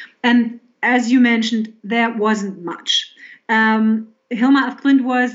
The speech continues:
yeah, in a, in a way she was private, but of course we don't have to forget the time.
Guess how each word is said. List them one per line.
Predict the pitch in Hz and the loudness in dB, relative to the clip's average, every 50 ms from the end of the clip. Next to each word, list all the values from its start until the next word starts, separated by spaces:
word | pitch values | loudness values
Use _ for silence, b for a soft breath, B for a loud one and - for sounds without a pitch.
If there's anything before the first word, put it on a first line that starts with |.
| - - | -8 -8
yeah, | 226 220 285 320 339 330 | -4 -2 0 0 0 0
in | 311 311 | 0 0
a, | 311 - - - _ _ _ _ _ _ B B B B B B _ _ - | -2 -4 -8 -16 _ _ _ _ _ _ B B B B B B _ _ -2
in | 269 | 0
a | 294 285 | 2 2
way | 269 277 320 359 | 2 2 2 0
she | 359 359 320 | 0 0 0
was | 294 285 269 - | 0 0 -2 -4
private, | - - 262 254 262 240 202 - - | -2 0 0 0 0 0 -4 -6 -8
but | 226 226 220 - _ | -10 -10 -10 -14 _
of | - 220 - - | -20 -20 -10 -4
course | - 294 302 294 - | -2 0 0 2 0
we | 269 | 0
don't | 226 247 247 269 | 2 2 0 0
have | 254 262 233 - | 0 -2 -4 -4
to | - 262 | -6 -6
forget | - 254 - 277 254 220 220 | -6 -4 -2 -2 -2 -2 -4
the | 220 | -8
time. | 196 - - 233 214 220 240 285 320 320 | -8 -6 -6 -4 -2 0 0 0 -2 -4